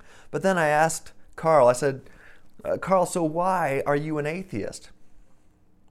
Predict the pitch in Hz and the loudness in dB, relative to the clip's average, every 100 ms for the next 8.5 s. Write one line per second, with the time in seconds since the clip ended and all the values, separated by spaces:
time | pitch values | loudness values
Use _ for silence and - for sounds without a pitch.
0 | - - 135 131 180 160 160 143 123 131 | -16 -6 -4 -4 -6 -2 -4 -2 -4 -6
1 | 175 160 110 110 - - - - 131 127 | -4 -2 -2 -4 -14 -20 -12 -6 -4 -4
2 | 120 117 110 - 185 180 - 104 87 - | -4 -6 -6 -6 -6 -6 -8 -12 -14 -18
3 | - - - _ _ _ - 156 151 143 | -20 -20 -20 _ _ _ 0 4 4 2
4 | 151 139 135 - - - - _ - _ | 2 2 0 -18 -20 -20 -20 _ -20 _
5 | _ - - - - - - - - - | _ -20 -20 -20 -20 -20 -20 -20 -20 -20
6 | _ - 170 160 - 147 151 127 110 - | _ -6 -4 -4 -4 -6 -4 -6 -6 -6
7 | 113 131 117 117 - 135 151 160 135 - | -6 -4 -2 -2 0 2 2 0 -2 -4
8 | 156 165 110 101 123 | -6 -4 -2 -2 -4